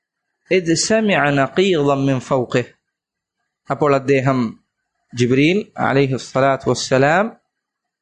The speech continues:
അദ്ദേഹം തന്റെ മുകൾ ഭാഗത്ത് നിന്ന് ഒരു ശബ്ദം കേട്ടു.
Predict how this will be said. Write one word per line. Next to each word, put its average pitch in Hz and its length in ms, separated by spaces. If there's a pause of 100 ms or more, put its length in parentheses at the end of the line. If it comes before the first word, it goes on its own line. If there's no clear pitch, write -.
(140)
അദ്ദേഹം 131 640 (760)
തന്റെ 139 200
മുകൾ 139 320
ഭാഗത്ത് 135 640
നിന്ന് 151 280
ഒരു 143 140
ശബ്ദം 131 460
കേട്ടു. 120 240